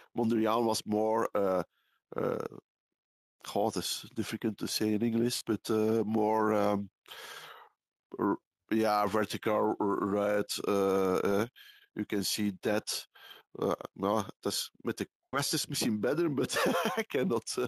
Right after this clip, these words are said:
r-, yeah. Um, and, and Joseph Peters more, uh,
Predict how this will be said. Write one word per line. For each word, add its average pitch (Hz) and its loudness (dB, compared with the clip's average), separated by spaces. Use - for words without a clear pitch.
r-, - -4
yeah. 123 -2
Um, 104 0
and, 120 -2
and 120 -2
Joseph 120 0
Peters 123 -2
more, 107 0
uh, 110 -2